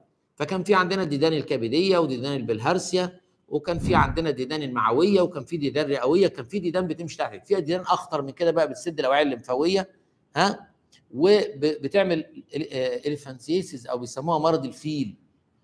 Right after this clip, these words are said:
مرض الفيل ده عبارة عن إيه؟ انسداد الأوعية الدموية، وساعات بتسده بعض اللارفي أو بعض الديدان، تسد الأوعية الليمفاوية، تروح الرجل قد كده. فدي موجودة ولازم تخلي بالك منها، لأنها ممكن تنتقل من بلد لبلد.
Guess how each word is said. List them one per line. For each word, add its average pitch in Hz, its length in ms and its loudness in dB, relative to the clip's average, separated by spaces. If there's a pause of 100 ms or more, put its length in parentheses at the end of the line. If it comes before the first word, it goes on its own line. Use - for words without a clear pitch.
(160)
مرض 190 260 4
الفيل 185 300 0
ده 165 100 8
عبارة 165 220 8
عن 151 140 6
إيه؟ 143 220 -6 (260)
انسداد 180 460 4
الأوعية 165 280 6
الدموية، 160 300 0
وساعات 160 320 0
بتسده 156 480 -2
بعض 151 260 6
اللارفي 156 480 2
أو 143 100 0
بعض 160 260 4
الديدان، 143 400 -2 (260)
تسد 202 220 -2
الأوعية 175 220 6
الليمفاوية، 131 500 0
تروح 170 200 -2
الرجل 165 300 -2
قد 175 200 -4
كده. - 180 -12 (1040)
فدي 147 1300 -2
موجودة 170 720 4
ولازم 160 420 2
تخلي 151 300 -2
بالك 151 320 -2
منها، 151 260 -4
لأنها 139 260 -2
ممكن 147 300 -4
تنتقل 123 420 -4
من 117 160 -8
بلد 131 280 0
لبلد. 104 240 -6